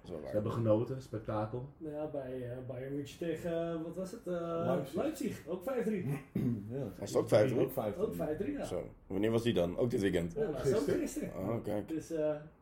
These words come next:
Speaker 3: een, eh, Super Sunday.
Speaker 1: Super Sunday, ja.
Speaker 3: Een Saturday eigenlijk.
Speaker 1: Ja, Saturday.
Speaker 3: <laughs>
Speaker 1: Maar ik vond zelf, eh,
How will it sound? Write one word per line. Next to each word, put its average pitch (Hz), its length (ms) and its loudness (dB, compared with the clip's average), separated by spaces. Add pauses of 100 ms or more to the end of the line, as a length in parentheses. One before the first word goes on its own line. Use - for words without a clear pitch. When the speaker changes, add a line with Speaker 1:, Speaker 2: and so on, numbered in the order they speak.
(280)
Speaker 3:
een, 151 180 -8
eh, 151 120 2
Super 302 280 2
Sunday. 254 520 -4
Speaker 1:
Super 113 460 -2
Sunday, 85 500 -2
ja. 69 80 -2 (560)
Speaker 3:
Een 160 80 -4
Saturday 165 420 2
eigenlijk. 139 420 -4
Speaker 1:
Ja, 220 240 8
Saturday. 98 580 4
Speaker 3:
<laughs> - 800 -10
Speaker 1:
Maar 95 340 4
ik 139 80 6
vond 131 200 8
zelf, 123 340 12
eh, 101 320 12